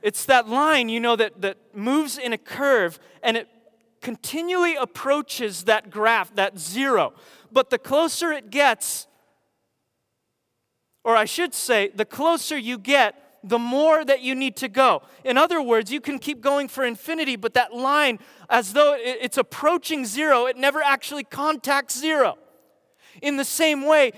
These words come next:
you can grow in your faith in Christ and get close to the Lord, close to one another, and yet you will not tap into all the resources that God has for you.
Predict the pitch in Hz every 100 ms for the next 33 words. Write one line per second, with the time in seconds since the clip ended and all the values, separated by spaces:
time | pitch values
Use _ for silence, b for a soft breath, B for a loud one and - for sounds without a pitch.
0 | B 240 277 - 269 226 196 233 277 320
1 | 330 214 226 226 208 202 277 294 - 240
2 | 233 - 277 277 240 - B B 247 220
3 | 233 220 - - 269 320 311 - - 277
4 | 247 233 208 160 127 _ b b b _
5 | - 294 320 320 - - 247 233 208 208
6 | 180 139 B 185 220 214 240 254 226 233
7 | 226 202 202 214 262 240 139 - b b
8 | - 247 220 247 208 240 208 233 277 262
9 | 262 262 262 - 233 180 - 170 151 220
10 | 208 202 190 196 180 - - 190 185 180